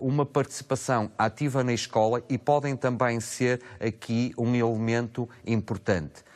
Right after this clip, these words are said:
Se pudermos depois articular este trabalho todo da escola com a comunidade, nomeadamente com a autarquia, penso que caminhamos para uma boa forma, eh, de reduzir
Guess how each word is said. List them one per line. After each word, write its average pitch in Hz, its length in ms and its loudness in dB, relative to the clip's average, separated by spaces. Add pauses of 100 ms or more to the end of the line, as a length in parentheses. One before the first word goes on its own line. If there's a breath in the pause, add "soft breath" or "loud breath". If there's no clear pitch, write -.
Se - 220 -4
pudermos 156 500 2
depois 131 420 0
articular 120 600 2
este 135 320 -2
trabalho 120 400 2 (100)
todo 131 240 -2
da 113 80 -2
escola 101 460 0
com 131 260 0
a 127 60 -4
comunidade, 110 640 0
nomeadamente 117 720 0
com 131 220 0
a 127 40 4
autarquia, 110 680 -2 (320 loud breath)
penso 143 320 0
que - 100 -16
caminhamos 113 680 0
para 117 480 2 (200 loud breath)
uma 110 400 2
boa 131 320 2
forma, 127 540 0
eh, 110 340 2
de 95 200 0
reduzir 117 640 0